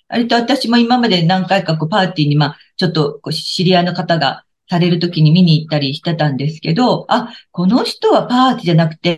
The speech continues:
結婚相談所向きだなって思う人にはちょっと声をかけて、あの、ね、お試し入会とかさし-、していただいたりしたんですけど、まあ、ほぼ百パーセント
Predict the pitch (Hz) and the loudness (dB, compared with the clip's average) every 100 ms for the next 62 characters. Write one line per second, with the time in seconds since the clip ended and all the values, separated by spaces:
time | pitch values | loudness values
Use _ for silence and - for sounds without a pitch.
0 | 160 160 156 226 240 226 247 247 226 226 | 0 0 0 0 2 2 2 2 2 0
1 | 220 220 240 240 262 - 175 170 175 170 | 0 0 0 2 0 -2 0 0 0 0
2 | 151 139 131 - - - 170 156 196 160 | 0 0 -2 -8 -6 -4 -4 0 0 2
3 | 165 160 156 - 143 - _ - _ - | 0 -2 -4 -4 -6 -6 _ -20 _ 2
4 | 165 156 151 147 147 - _ _ _ 226 | 4 6 4 0 -2 -8 _ _ _ -2
5 | 269 196 185 170 165 180 160 156 135 - | 0 0 2 2 2 2 2 0 -4 -4
6 | 135 151 139 - _ - - 165 160 160 | -4 -2 -4 -6 _ -16 -4 -2 0 0
7 | 160 156 147 - - 147 127 135 - 135 | 0 0 -4 -6 -6 -4 -4 -8 -8 -10
8 | - - - - - 381 220 160 185 160 | -12 -14 -2 -2 0 0 0 -2 -4 -4
9 | - 202 214 240 196 165 139 | 0 0 2 0 0 -2 -4